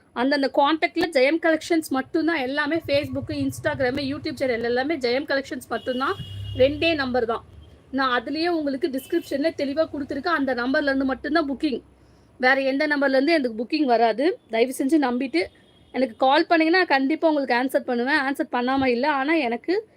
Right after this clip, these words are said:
இந்த நம்பர் யாருன்னு ஆக்சுவலா தெரியாது. நானும் அவங்களுக்கு வந்து மெசேஜ் பண்ணியிருக்கேன். நான் தான் அந்த நம்பர்னு தெரியாத அதுக்கும் அவர் வந்து என்னென்ன வச்சிருக்காரோ அந்த டீட்டெயில்ஸ் எல்லாம் எனக்கு WhatsApp பண்ணியிருக்காரு. "இந்த பேமெண்ட்டுக்கு போடுங்க" அப்படின்னு சொல்லிட்டு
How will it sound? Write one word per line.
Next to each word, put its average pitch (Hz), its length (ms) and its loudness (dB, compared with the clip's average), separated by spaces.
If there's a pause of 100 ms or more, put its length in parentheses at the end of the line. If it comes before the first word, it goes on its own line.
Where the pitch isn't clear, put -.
(260)
இந்த 262 200 0
நம்பர் 254 280 0
யாருன்னு 254 360 2
ஆக்சுவலா 262 340 -2
தெரியாது. 208 420 0 (400)
நானும் 277 320 2
அவங்களுக்கு 269 380 0
வந்து 302 180 4
மெசேஜ் 302 240 -2 (100)
பண்ணியிருக்கேன். 240 600 0 (800)
நான் 269 300 4
தான் 381 260 4
அந்த 330 60 4
நம்பர்னு 302 460 2
தெரியாத 285 560 2
அதுக்கும் 311 480 0
அவர் 269 180 0
வந்து 262 440 0 (380)
என்னென்ன 302 640 2
வச்சிருக்காரோ 302 420 2
அந்த 320 240 4
டீட்டெயில்ஸ் 302 360 -2
எல்லாம் 311 180 -2
எனக்கு 233 300 -2
WhatsApp 254 240 -4
பண்ணியிருக்காரு. 226 460 -4 (1000)
"இந்த 254 200 0
பேமெண்ட்டுக்கு 285 500 0
போடுங்க" 254 420 2
அப்படின்னு 254 140 -4
சொல்லிட்டு 330 440 -2